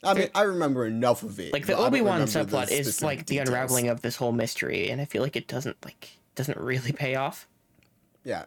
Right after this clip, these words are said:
Speaker 1: and the Kaminoans and, you know, the clones,
Speaker 2: Yeah,
Speaker 1: all that stuff.
Speaker 2: the s-, the, the weird Sifo Dyas misdirect. It's like
Speaker 1: Sifo Dyas. <laughs>
Speaker 2: Yeah. <laughs> Well, uh, yeah, let's just talk about that now. Sifo Dyas,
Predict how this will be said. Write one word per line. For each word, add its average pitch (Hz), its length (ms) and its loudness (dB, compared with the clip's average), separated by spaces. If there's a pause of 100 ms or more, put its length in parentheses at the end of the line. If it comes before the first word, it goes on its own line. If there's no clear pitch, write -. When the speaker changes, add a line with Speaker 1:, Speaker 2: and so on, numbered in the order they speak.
Speaker 1:
and 147 180 2
the 151 80 2
Kaminoans 117 920 -2
and, 107 500 -4 (300)
you 107 100 -6
know, 92 300 -8 (680)
the 101 80 -14
clones, 107 720 -2
Speaker 2:
Yeah, 131 180 2
Speaker 1:
all 131 60 0
that - 140 -8
stuff. - 180 -6
Speaker 2:
the 151 60 0
s-, - 120 0
the, 131 800 -2
the 131 100 0
weird 139 280 0
Sifo 135 440 -2
Dyas 127 300 0
misdirect. 120 800 -4 (840)
It's 135 240 2
like 131 180 2
Speaker 1:
Sifo 104 380 -6
Dyas. 113 840 0
<laughs> - 20 -2
Speaker 2:
Yeah. 123 400 -2 (140)
<laughs> - 40 -6 (680)
Well, 156 160 0 (160)
uh, - 140 -4 (300)
yeah, 226 120 2
let's 190 120 2
just 196 120 0
talk 143 140 -2
about - 200 -4
that - 140 -4
now. - 200 -6 (160)
Sifo 208 360 0
Dyas, 143 460 0